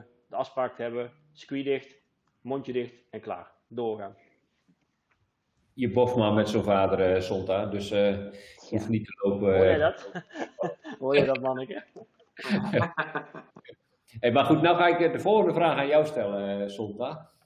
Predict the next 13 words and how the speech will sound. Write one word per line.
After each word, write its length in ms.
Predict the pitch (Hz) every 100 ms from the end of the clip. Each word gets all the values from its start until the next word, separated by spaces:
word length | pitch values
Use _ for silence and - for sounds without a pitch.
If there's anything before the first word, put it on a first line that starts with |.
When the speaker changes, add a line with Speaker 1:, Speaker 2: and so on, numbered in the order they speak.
| _ _
Speaker 2:
En, 460 | 127 123 123 123 -
eh, 420 | 131 123 120 117 110 - -
Jeroen 380 | 131 143 135 127
Ruijs 280 | 175 165
die 180 | - -
vraagt, 360 | - 135 139 - _ _ _ _ _ -
jullie 240 | 113 120
trainen 340 | 135 131 120
natuurlijk 280 | 107 113 113
vaak 240 | 127 113 120
op 100 | 113
een 60 |
supermota, 880 | - 131 98 98 95 117 123 156 -